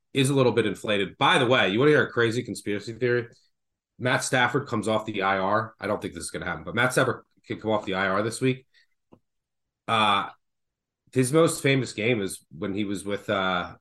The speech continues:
Detroit, was when he lost to the Seahawks, but he comes off I R to beat the Seahawks to help his old Lions,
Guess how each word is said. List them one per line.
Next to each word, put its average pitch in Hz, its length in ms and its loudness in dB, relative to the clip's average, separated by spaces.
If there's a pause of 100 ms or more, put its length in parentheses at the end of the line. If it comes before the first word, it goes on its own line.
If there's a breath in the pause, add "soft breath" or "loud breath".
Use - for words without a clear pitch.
(200)
Detroit, 107 560 -4
was 90 140 -10
when 95 100 -8
he 87 60 -6
lost 90 260 -8
to 87 60 -14
the 78 60 -14
Seahawks, 101 560 -10 (100)
but 92 320 -4 (720)
he 135 200 -2
comes 139 280 2
off 127 260 4
I 127 200 4
R 123 480 4 (800)
to 127 80 -2
beat 123 200 0
the 123 80 -4
Seahawks 131 800 0 (160)
to 120 100 -2
help 135 240 2
his 123 160 2
old 123 240 4
Lions, 151 680 2